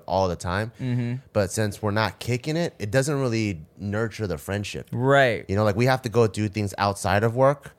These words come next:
Speaker 1: When me
Speaker 2: Mm-hmm.
Speaker 1: and him go eat, or if we, me and him go, like, shooting or something, like, that really nurtures the friendship. And it's, it's crazy that you gotta, like, put forth all this effort.
Speaker 2: Yeah, bro. I mean, that's, that's probably, probably one of the things that I feel like came with, uh,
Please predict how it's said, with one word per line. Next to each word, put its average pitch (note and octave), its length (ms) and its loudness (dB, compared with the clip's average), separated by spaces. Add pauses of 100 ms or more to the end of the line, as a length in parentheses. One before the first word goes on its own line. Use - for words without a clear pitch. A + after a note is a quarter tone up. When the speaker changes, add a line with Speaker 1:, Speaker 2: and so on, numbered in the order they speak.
(140)
Speaker 1:
When A2+ 240 -2
me A2 100 0
Speaker 2:
Mm-hmm. - 20 2
Speaker 1:
and G#2+ 100 0
him G2+ 80 -2
go G2 220 0
eat, G#2 260 -2
or F2+ 120 0
if F2+ 100 -4
we, G#2 160 -2 (200)
me G2+ 200 -4
and G2 60 -2
him F#2+ 280 -2
go, F#2 240 2
like, F#2 220 0
shooting G2 420 -4
or F#2+ 80 -4
something, G2 340 -4
like, F2 180 -2
that F#2 340 4 (260)
really F#2+ 260 -2
nurtures F2+ 380 -4
the E2 80 -6
friendship. F#2 420 -6
And D#2+ 80 -4
it's, - 360 -10 (480)
it's F#2 160 -8
crazy G2+ 380 -4
that F2+ 100 0
you E2+ 80 -2
gotta, E2+ 180 0
like, D#2+ 220 -4
put G2+ 120 -6
forth F2 300 -6
all F2 140 0
this D#2 120 -6
effort. D#2+ 460 -6
Speaker 2:
Yeah, D3 320 0
bro. D#3 380 4
I C#3+ 80 -2
mean, C3+ 200 -2
that's, D3 360 -4
that's D3 180 -4
probably, F#3 640 0 (800)
probably F3+ 380 2
one D3+ 220 0
of D#3 60 2
the D3 60 2
things D3 320 -2
that B2 300 4
I A2 40 0
feel B2+ 220 0
like A2 320 -2
came B2+ 360 -2
with, A2+ 260 0
uh, F#2 380 0